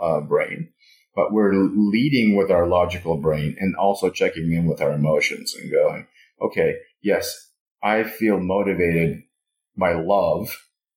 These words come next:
to provide for my family. Now, what does that look like practically?" And so together, um, we, we use the concept of a wise mind as the combination of both the logical and, and the fact,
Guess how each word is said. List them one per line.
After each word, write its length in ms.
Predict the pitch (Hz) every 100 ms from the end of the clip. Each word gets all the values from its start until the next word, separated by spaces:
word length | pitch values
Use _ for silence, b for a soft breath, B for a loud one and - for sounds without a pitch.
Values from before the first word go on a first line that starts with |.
| _ _
to 100 | -
provide 440 | 104 104 92 90 -
for 80 | 80
my 160 | 69
family. 500 | - 78 85 65 - - _ _ _
Now, 240 | 92 80 78
what 160 | 110
does 140 | 120 107
that 260 | 104 90
look 220 | 95 104
like 320 | 87 78 78 -
practically?" 580 | 85 85 82 - - - _ _
And 120 | - 95
so 160 | 95
together, 760 | - 82 90 113 - 76 85 - _ b b b b -
um, 680 | 98 87 85 80 80 73 - -
we, 420 | 95 92 92 90 -
we 140 | 101 98
use 260 | 98 95
the 80 | 87
concept 380 | 87 92 92 -
of 100 | 80
a 80 | 78
wise 360 | 78 78 80
mind 340 | 82 80 73 67
as 140 | 80
the 100 | 87
combination 720 | - 95 85 82 90 85 82
of 160 | 80 71
both 200 | 76 80
the 60 |
logical 540 | 78 78 82 82 - 80
and, 180 | 78 76
and 200 | 82 80
the 60 |
fact, 260 | - -